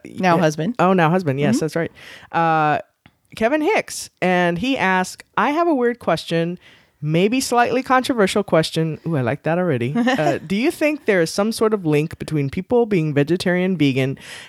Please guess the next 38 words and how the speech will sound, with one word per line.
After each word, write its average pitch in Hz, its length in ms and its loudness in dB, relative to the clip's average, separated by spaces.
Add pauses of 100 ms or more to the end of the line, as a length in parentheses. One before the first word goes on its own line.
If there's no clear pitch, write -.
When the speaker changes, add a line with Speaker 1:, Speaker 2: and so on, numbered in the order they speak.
Speaker 2:
and 180 460 2
being 180 200 0
politically 165 600 0
progressive? 127 840 -4
But - 140 -2
maybe 226 280 0
I 226 100 2
live 175 280 2
in 170 80 0
a 156 60 0
bubble 139 340 0
where 135 220 0
I 110 100 0
only 160 240 -2
see 139 540 -2 (220)
progressives 139 760 0
as 127 340 -2
vegetarian 120 760 -4 (260)
or 131 120 0
veg? - 340 0 (240)
Speaker 1:
Hmm. 302 120 -4 (440)
Speaker 2:
That's - 240 -2
an 453 140 2
interesting 392 420 0
question. 247 460 0
You 226 80 2
know, 269 120 2
and 269 80 0
I 269 60 2
was 277 180 0
thinking 392 300 0
about 247 340 -2
this 214 280 -2 (480)
earlier. 180 720 2 (460)
I - 340 -18
don't 143 180 -10
know. 135 280 -6
I, 156 120 -2